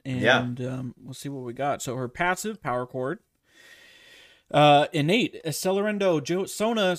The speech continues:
Speaker 2: generates a stack of Accelerando each time she hits an enemy champion with Hymn of Valor, and each time she mitigates sufficient damage or heals damage allies with Aria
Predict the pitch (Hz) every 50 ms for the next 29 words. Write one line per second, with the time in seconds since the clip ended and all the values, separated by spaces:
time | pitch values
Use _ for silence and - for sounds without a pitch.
0 | - 139 127 160 175 190 190 180 175 - 131 135 - - - 170 170 190 202 -
1 | - - 147 147 143 139 - - 131 - - - 156 151 156 147 143 143 147 147
2 | 139 139 139 135 139 139 - - 190 196 - - 180 165 156 151 - - 131 127
3 | - - 247 233 - - 151 - 139 139 139 135 131 127 - - 135 131 127 139
4 | 131 127 127 127 - - 117 131 123 120 123 127 - 135 135 147 165 165 - 117
5 | 117 123 127 123 139 160 - _ - 135 131 - 185 214 - - 185 185 180 175
6 | 170 151 - - 160 156 131 - 123 127 131 156 185 220 185 165 143 139 135 -
7 | - - _ - - 131 120 - 240 277 - - 180 139 135 135 127 127 131 131
8 | 127 - _ - 143 131 - - - - 277 269 254 196 151 - 147 139 135 131
9 | 123 - 98 120 131 131 131 127 127 127 131 135 123 - - _ - 139 147 165
10 | 175 175 180 180